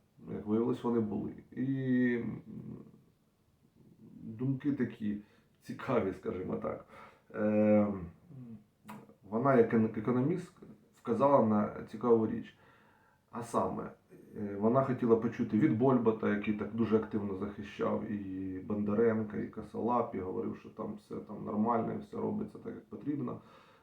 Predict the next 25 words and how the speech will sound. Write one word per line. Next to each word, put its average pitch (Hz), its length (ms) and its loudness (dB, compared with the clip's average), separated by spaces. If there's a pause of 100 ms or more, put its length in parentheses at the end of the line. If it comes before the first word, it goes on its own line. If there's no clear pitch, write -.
(160)
Е, 101 720 2 (560)
хоча, 107 340 0
ну, 107 200 -2
минулої 107 400 4
каденції 104 520 2
він 101 120 -6
бу-, 104 120 -6
був 107 300 0
трошки 107 300 -6
іншої - 300 -2
думки, 110 280 0
але, 165 260 0
ну, - 120 -2
все 120 220 -2
змінюється, 120 580 -2
немає 110 480 2
нічого 107 440 0 (260)
сталого. - 540 -6 (680)
Е, 110 580 -4 (320)
то 131 80 -2 (540)
вона 139 360 6
зауважила, 117 580 4
що - 340 -10 (420)
хотіла 156 320 4
почути, 131 500 0